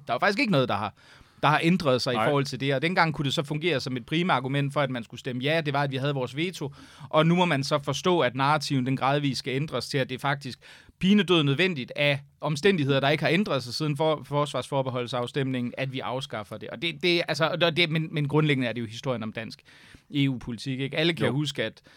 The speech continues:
Speaker 1: at, øh, Poul Schlüters, øh, herostratisk berømte citat om, at univer-, at unionen, den var stendød, og det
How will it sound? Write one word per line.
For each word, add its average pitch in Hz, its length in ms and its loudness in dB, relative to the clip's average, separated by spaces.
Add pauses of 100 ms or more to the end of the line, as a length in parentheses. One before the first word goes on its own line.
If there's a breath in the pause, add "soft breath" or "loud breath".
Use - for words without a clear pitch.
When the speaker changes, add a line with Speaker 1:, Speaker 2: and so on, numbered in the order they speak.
(360 loud breath)
Speaker 1:
at, 135 220 -2
øh, 135 120 -2
Poul 135 200 0
Schlüters, 143 500 0
øh, 127 220 0
herostratisk 135 480 0
berømte 131 300 0
citat 123 420 -4
om, 123 140 -2
at 113 80 -6
univer-, 117 360 -4
at 123 120 -4
unionen, 135 460 -2
den 123 160 -4
var 117 60 -6
stendød, 139 640 0
og 117 320 -4
det 135 140 -4